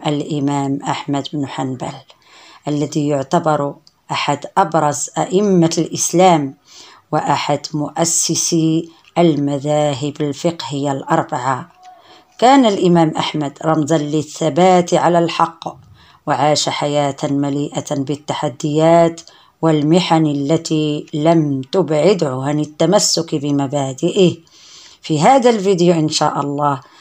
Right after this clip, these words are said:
سنستعرض سيرة الإمام أحمد بن حنبل بتفصيل شامل،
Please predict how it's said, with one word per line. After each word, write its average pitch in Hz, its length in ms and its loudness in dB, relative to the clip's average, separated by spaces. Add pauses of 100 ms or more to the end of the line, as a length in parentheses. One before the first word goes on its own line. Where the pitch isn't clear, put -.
(120)
سنستعرض 160 880 0
سيرة 214 540 2
الإمام 156 640 0
أحمد 143 440 -4 (100)
بن 143 100 -2
حنبل 143 500 -4 (320)
بتفصيل 165 920 2
شامل، 147 460 0